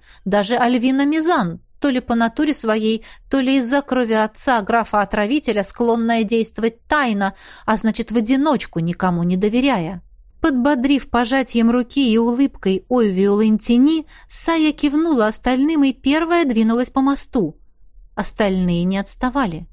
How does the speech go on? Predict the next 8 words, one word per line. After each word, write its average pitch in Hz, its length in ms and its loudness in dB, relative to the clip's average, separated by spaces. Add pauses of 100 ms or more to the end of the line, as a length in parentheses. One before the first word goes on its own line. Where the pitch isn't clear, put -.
(560)
По 233 140 4
обеим 247 380 2
сторонам 226 520 0
моста 233 560 0
проплывали 226 720 0
мимо 262 300 2
стайки 240 440 -4
рыб. 226 380 -2